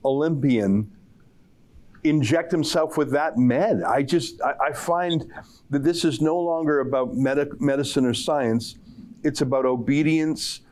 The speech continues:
about indicating which team you're on, about s-, about being able to hector other people. It gives you a leg up so you can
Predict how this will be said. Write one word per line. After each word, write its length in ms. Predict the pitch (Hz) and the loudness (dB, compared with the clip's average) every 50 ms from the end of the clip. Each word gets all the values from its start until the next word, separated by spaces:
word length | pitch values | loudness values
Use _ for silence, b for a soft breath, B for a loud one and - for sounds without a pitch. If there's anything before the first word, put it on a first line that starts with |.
| b b | b b
about 340 | - 120 127 127 127 131 - - - - _ _ - | -4 0 0 0 0 -2 -8 -14 -20 -20 _ _ -2
indicating 600 | 151 165 170 156 151 - - 156 151 151 147 131 | 0 0 2 0 0 0 0 0 0 2 2 2
which 300 | 131 127 123 - - - | 0 0 0 -4 -8 -6
team 420 | - - - - 170 170 175 175 165 | -8 -8 0 0 2 2 4 4 2
you're 240 | 151 151 147 147 | 2 2 2 0
on, 440 | 143 143 143 147 156 165 156 139 123 - - - - - - - - - - - - - B B B B | 0 -2 -2 -2 -2 -2 -4 -4 -8 -14 -20 -20 -20 -20 -20 -20 -20 -20 -20 -20 -20 -20 B B B B
about 240 | 131 131 147 147 147 | -2 0 0 -2 0
s-, 200 | - - - 196 - - - - | -2 -2 -2 -4 -4 -6 -4 -2
about 500 | - 143 120 156 139 139 143 139 - - B B B B B - 123 | -2 -2 0 0 0 0 0 -2 -6 -12 B B B B B -8 -4
being 260 | 117 151 156 156 151 147 | 0 0 0 2 2 0
able 440 | 147 151 147 131 139 143 143 143 | 0 0 -2 0 0 0 0 -2
to 260 | 143 - - 156 147 131 | -4 -4 0 2 2 2
hector 640 | - - - 175 - - - - 151 151 - - | 2 2 0 0 -2 -4 -2 0 0 0 2 2
other 240 | 135 135 139 156 165 | 0 0 2 2 0
people. 440 | 160 160 151 160 160 160 165 156 151 | 0 0 0 0 0 2 0 0 0
It 80 | 135 117 | 2 2
gives 260 | 123 135 123 110 135 | 0 -2 -2 0 0
you 140 | 139 131 127 | 0 2 2
a 40 | |
leg 240 | 123 131 131 127 117 | 2 0 0 0 0
up 220 | 127 147 156 - - | 0 0 0 -2 -4
so 140 | - 147 | 0 0
you 200 | 131 131 131 127 | 2 2 2 0
can 300 | 127 - 131 123 117 B | 0 0 0 0 0 B